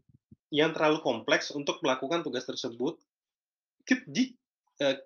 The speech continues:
ketika mengerjakan tugas tersebut dan Anda sebagai freelancer?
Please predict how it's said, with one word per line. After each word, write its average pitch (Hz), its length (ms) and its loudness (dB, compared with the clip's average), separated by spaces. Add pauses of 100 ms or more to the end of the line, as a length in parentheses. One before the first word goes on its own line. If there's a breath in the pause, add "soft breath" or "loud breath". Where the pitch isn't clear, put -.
(120)
ketika - 640 4
mengerjakan 139 560 4
tugas 123 160 -2
tersebut 139 400 -4
dan 123 160 2
Anda 131 240 2
sebagai 123 480 -2
freelancer? 107 500 -4